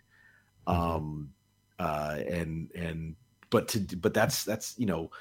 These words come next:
Speaker 2: when something weird comes up in, unexpected comes up in your analysis, you do have to go back to the source because it's, it's, th-, this is a lesson that I try to give, to pass on to people who are getting into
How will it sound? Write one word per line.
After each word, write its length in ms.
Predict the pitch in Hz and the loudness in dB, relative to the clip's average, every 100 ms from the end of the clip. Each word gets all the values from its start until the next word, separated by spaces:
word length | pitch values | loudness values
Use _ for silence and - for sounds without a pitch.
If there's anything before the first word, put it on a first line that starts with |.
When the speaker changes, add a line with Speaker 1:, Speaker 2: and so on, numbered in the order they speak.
| - - - | -20 -20 -2
Speaker 2:
when 200 | 107 110 | 2 4
something 500 | - 135 127 98 85 | 4 4 4 2 2
weird 420 | 90 101 110 82 | 2 8 8 8
comes 300 | - 95 87 | 2 0 0
up 260 | 85 82 - | 0 -2 -4
in, 220 | 87 82 | -6 -2
unexpected 680 | 82 101 - - - - - | 2 2 2 2 2 0 -8
comes 280 | - 85 80 | -2 6 6
up 180 | 80 - - | 6 -4 -4
in 120 | 85 | -4
your 140 | 82 | -2
analysis, 720 | 76 85 92 71 - 71 - - - - - | -2 2 2 2 -4 -6 -8 -10 -16 -20 -8
you 100 | 87 | 0
do 200 | - 135 | 8 10
have 160 | 107 | 8
to 80 | - | 6
go 120 | 92 | 4
back 200 | 90 82 | 6 6
to 60 | - | 4
the 100 | 71 | -4
source 420 | - 95 62 - | -2 0 0 -4
because 540 | - 85 92 82 - - - - - _ _ | -8 -4 -2 -2 -4 -10 -18 -20 -20 _ _
it's, 260 | 98 - - - | -8 -8 -8 -4
it's, 460 | 95 - - - 87 104 - 127 | -2 -2 -6 -6 -6 -6 -6 -8
th-, 120 | 92 - | -8 -6
this 180 | 113 - | -2 4
is 140 | 101 | 6
a 80 | 95 | 6
lesson 480 | 90 92 - 104 87 | 6 4 4 4 4
that 100 | 78 | 4
I 100 | 80 | 2
try 420 | - 80 85 87 | 0 0 2 2
to 480 | - - 80 78 71 - - | 0 -4 -4 -4 -8 -14 -6
give, 200 | 92 67 | -4 -4
to 120 | - | -6
pass 320 | - 87 85 | -4 -2 0
on 160 | 87 87 | 2 2
to 60 | 78 | 2
people 360 | 80 78 76 - | 0 -2 -6 -2
who 80 | |
are 100 | 82 | -2
getting 320 | 78 90 87 82 | 0 2 2 2
into 600 | 90 87 - 78 78 | 0 0 -2 -2 -2